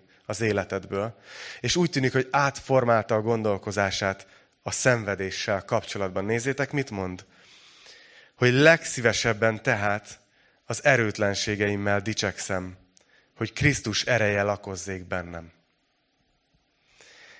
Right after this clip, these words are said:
Ezért Krisztusért, ezt figyeljétek,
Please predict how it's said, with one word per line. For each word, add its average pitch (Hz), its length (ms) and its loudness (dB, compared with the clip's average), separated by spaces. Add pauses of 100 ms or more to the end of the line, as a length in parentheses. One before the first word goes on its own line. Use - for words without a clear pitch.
Ezért 135 400 4
Krisztusért, 120 960 0 (1040)
ezt - 220 -2
figyeljétek, 101 760 -4